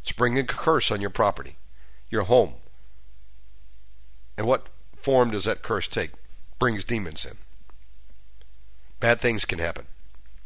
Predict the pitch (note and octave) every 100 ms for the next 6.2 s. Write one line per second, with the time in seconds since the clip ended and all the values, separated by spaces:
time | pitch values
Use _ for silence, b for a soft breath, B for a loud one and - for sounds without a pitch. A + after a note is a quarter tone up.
0 | - - - - - - - - - -
1 | - - - - - - - - - -
2 | - - - - - - - - - -
3 | - - - - - - - G2 G2+ A#2
4 | G2 F2+ - - - - F#2+ A#2 C3 A#2+
5 | G2 - G2 F2+ - G#2 F2 F2+ D#2 D2+
6 | C2 -